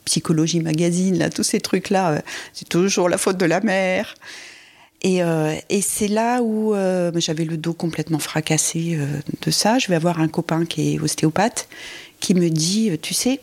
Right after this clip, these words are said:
va faire une psychanalyse. » Hmm. Ta fille, elle va trouv-, c'est elle qui va trouver ses solutions, mais il faut que tu sois costaud à côté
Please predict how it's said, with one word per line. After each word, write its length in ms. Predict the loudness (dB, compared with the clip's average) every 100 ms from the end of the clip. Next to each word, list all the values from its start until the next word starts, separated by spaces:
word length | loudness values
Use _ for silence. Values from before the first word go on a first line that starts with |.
| -8 _ -4
va 80 | -2
faire 200 | 2 2
une 80 | 2
psychanalyse. » 760 | 0 -2 0 0 -2 -6 -10 -18 _ _ _ -20 -20
Hmm. 40 | -20 -20 -20 -20 _ _ _ _ _
Ta 100 | -2
fille, 340 | 0 2 2 2
elle 120 | 2
va 140 | 0
trouv-, 260 | -2 -4 -4
c'est 140 | 0
elle 140 | 0 0
qui 100 | 0
va 120 | 0
trouver 240 | 0 0
ses 160 | 0 0
solutions, 460 | 0 0 2 2
mais 140 | 2 0
il 40 |
faut 220 | 0 -2
que 60 | -2
tu 100 | -2
sois 160 | -2 -2
costaud 300 | -2 0 0
à 60 |
côté 360 | 2 -2 -2